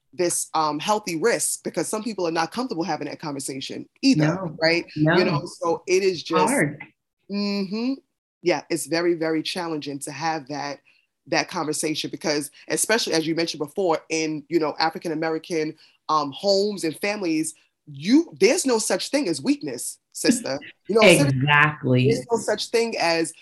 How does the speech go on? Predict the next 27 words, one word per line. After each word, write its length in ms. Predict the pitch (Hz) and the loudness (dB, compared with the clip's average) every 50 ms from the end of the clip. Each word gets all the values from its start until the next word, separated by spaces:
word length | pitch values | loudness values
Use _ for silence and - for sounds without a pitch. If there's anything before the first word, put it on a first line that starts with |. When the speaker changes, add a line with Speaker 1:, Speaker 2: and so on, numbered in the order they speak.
| - - | -12 -6
Speaker 1:
"What 100 | - 233 | 0 2
are 40 | 294 | 2
you 80 | 311 311 | 2 2
talking 240 | - 311 302 262 | 0 -2 -2 0
about? 280 | 214 170 160 151 - - | 0 0 0 -2 -2 -4
You 260 | 175 170 135 135 139 139 | -4 -6 -6 -8 -8 -6
have 120 | 160 160 160 | -6 -4 -4
anxiety," 540 | 160 156 147 135 160 156 165 156 151 151 139 | -4 -4 -4 0 2 4 4 4 4 2 0
or, 60 | 147 | 2
"What 120 | 185 269 302 | 2 4 4
are 40 | |
you 100 | 294 294 | 4 4
talking 340 | 277 - - 294 - - - | 2 2 -2 -2 0 0 -2
about? 360 | 170 165 165 160 143 139 139 - - - - - | 4 8 8 8 8 8 4 -2 -8 -8 -2 2
You 80 | 143 | 4
know, 80 | - 175 | 6 6
you 40 | 147 | 6
gotta 80 | 147 - | 4 2
Speaker 2:
Exactly. 380 | - - - 135 131 131 131 | -2 -4 0 2 2 4 4
Speaker 1:
break 280 | - - - - - - | 4 2 2 -2 -4 -2
down," 200 | 170 170 170 160 156 | 0 0 2 2 0
and, 80 | 156 | 2
"What 100 | 190 254 | 2 2
are 40 | 277 | 4
you 140 | 269 285 285 | 4 2 2
talking 220 | - - 269 - | 2 0 -2 -2
about?" 160 | 185 160 147 | 0 -4 -4